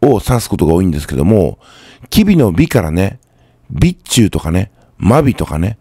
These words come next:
そして備後という、まさにこの福山市、備後の備というところにまで派生してくるんですよね。で、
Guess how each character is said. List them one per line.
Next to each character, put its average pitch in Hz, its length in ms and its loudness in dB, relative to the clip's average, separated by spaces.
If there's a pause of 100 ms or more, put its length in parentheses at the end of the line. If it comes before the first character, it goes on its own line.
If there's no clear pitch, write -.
(160)
そ 123 160 0
し 117 180 0
て 82 40 -8
備 180 300 4
後 98 140 2
と 76 140 -2
い 85 260 2
う、 - 60 -8 (320)
ま 180 140 2
さ 185 120 2
に 143 100 2
こ 104 140 0
の 104 100 2
福 - 200 0
山 180 200 2
市、 - 260 -8 (320)
備 165 360 4
後 104 120 2
の 80 80 -2
備 104 200 2
と - 120 2
い 82 120 2
う - 120 -8 (180)
と - 80 -4
こ 113 100 2
ろ 98 80 2
に 87 80 2
ま 131 140 2
で 82 200 -4 (320)
派 107 180 -2
生 101 180 0
し - 60 -4
て 107 80 0
く 101 80 0
る 90 80 0
ん 76 40 0
で 65 60 -6
す - 80 -12
よ - 80 -6
ね。 110 200 -2 (720)
で、 160 280 2